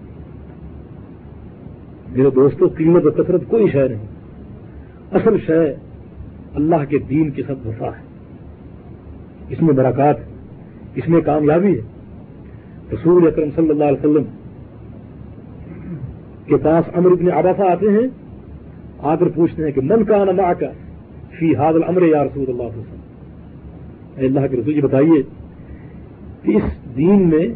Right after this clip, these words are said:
جب آپ نے دعوت کا آغاز کیا تو کون آپ کے ساتھ تھے؟ کتنے لوگ تھے؟ فرمایا کہ عبد و حر، دو آدمی تھے، ایک غلام اور ایک آزاد، صدیق اکبر اور بلال رضی اللہ عنہ، دو آدمی۔ دعوت کا کام کیا،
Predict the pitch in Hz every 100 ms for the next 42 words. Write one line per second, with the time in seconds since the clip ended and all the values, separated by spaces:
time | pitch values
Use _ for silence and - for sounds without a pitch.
0 | - 139 143 135 147 123 147 160 147 147
1 | 120 151 - 175 180 190 202 240 226 175
2 | 226 151 - - - - - - - -
3 | 208 247 262 233 190 - - - - -
4 | - - - - - - - - - -
5 | 120 147 180 175 160 190 180 190 196 170
6 | - 208 170 190 208 - - - 185 208
7 | 185 180 196 190 214 220 - 175 147 131
8 | 135 156 151 139 131 120 107 - - -
9 | - - - 71 - - - - - -
10 | - - - - 131 135 156 160 156 233
11 | - - - - 135 139 135 139 123 117
12 | 110 110 - - - - - - - 143
13 | 151 104 - - - - - - - -
14 | - - - - - - 196 214 160 156
15 | 170 170 190